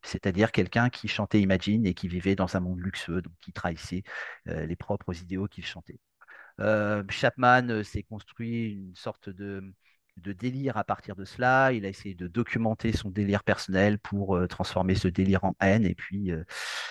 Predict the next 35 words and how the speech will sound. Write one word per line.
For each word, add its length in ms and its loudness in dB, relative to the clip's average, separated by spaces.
malheureusement, 560 6
il 220 6
a, 440 6
euh, 380 0
complètement 500 -2
incarné 380 -2
cette 320 -6
haine 400 -2
jusqu'à 400 -8
vouloir, 480 -2
euh, 280 -4
jusqu'à 300 -10
se 120 -10
prendre 240 -8
pour 200 -10
un 60 -10
justicier 1200 -14
et, 100 -6
et 80 -2
aller 260 0
à 100 2
New 120 -6
York. 600 0
Alors, 260 -2
ce 60 -12
qui 140 -2
est, 280 -2
ce 100 -20
qui 180 -10
est 20 2
absolument 420 -6
terrible, 300 2
c'est 140 -6
que, 320 0
hum, 200 -4